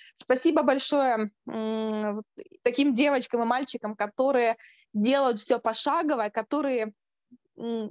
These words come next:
видят свою мечту, которые действуют, да, ну и делают вот шаг за шагом.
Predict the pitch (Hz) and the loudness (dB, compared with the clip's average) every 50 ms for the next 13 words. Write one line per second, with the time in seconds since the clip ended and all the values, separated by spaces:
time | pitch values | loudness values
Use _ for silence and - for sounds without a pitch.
0 | - 220 214 247 254 214 247 220 214 - 226 220 226 220 220 214 - - 370 - | -6 -4 -2 0 0 0 -2 -2 -2 -2 -2 -2 0 -2 -2 -4 -4 -4 -4 -2
1 | 226 214 - 247 247 247 233 214 208 208 233 226 226 214 - _ - 196 196 190 | -2 -4 -2 -2 -2 -2 -2 -2 -2 -2 -2 -2 -4 -6 -8 _ -10 -8 -2 0
2 | 233 311 392 339 233 233 285 311 269 220 190 196 233 262 294 277 226 208 202 - | 0 2 0 0 0 0 0 0 0 0 0 0 0 0 2 0 0 -2 -4 -6
3 | - - - - 262 285 262 - 226 220 - - 196 190 - - 214 | -8 -8 -6 -6 -6 -6 -4 -6 -6 -6 -4 -6 -6 -6 -6 -10 -12